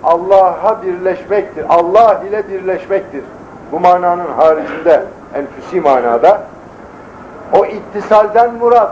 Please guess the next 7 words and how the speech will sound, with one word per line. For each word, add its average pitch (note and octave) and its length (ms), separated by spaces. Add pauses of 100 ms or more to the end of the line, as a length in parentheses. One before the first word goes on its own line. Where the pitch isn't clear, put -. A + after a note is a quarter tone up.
(140)
Allah'ta G#3+ 640
fani G#3+ 520
olmaktır G#3 520
diyor. A#2 360 (600)
Hakta A3+ 520
fani F3+ 400
olmaktır. C3 540